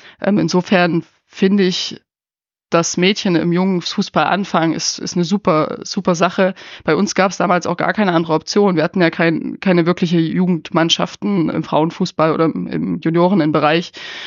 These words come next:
Deswegen musste ich ja bei den Jungs anfangen und letzten Endes lernt man da vor allem auch die Zweikampfhärte, die vielleicht manchen fehlt, äh, manchen Spielerinnen, die irgendwie im, im Juniorinnenfußball beginnen. Und das Spiel ist natürlich dann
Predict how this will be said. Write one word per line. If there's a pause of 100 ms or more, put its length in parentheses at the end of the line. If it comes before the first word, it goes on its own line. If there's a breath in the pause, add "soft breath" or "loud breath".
(120 loud breath)
Deswegen
musste
ich
ja
bei
den
Jungs
anfangen
und (300)
letzten
Endes
lernt
man
da
vor
allem
auch
die
Zweikampfhärte, (520 loud breath)
die
vielleicht
manchen
fehlt,
äh,
manchen
Spielerinnen,
die
irgendwie
im,
im
Juniorinnenfußball
beginnen. (280 loud breath)
Und
das
Spiel
ist
natürlich
dann